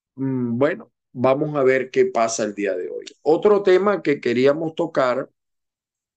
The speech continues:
es el encuentro Maduro Macron,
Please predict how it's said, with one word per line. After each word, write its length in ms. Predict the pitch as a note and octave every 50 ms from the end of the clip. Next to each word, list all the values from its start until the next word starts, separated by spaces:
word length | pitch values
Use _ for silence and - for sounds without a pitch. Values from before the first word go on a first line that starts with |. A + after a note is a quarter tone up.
| _ _
es 400 | - C#3+ C#3+ C#3+ C#3+ - - -
el 260 | E3+ E3+ E3+ D#3 D3 C#3+
encuentro 1300 | C#3 B2+ A#2+ A#2+ _ _ - D3 C#3+ C#3+ D3 D3+ D3+ - _ _ - E3+ E3 E3 E3 D#3+ D#3 D#3 _ _ _ _ _ _ _ _ _ _ _ _
Maduro 1200 | _ A#2 A#2+ B2 B2+ B2+ B2+ B2 A#2+ A#2 A2+ C3 C#3+ D3+ D#3+ E3 E3 D#3+ D#3 D3 C#3 B2+ A#2 A2 - - _ _ _ _ _ _ _ _ _ _ _ _ _ _ _ _ _ _ _ _ _ _ _ _ _ _ _ _ _ _ _ _ _ _ _ _ _ _ _ _ _ _ _ _ _ _ _ _ _ _ _ _ _ _
Macron, 560 | - C#3 E3+ F3 E3+ _ _ C3 G2 D#2+ -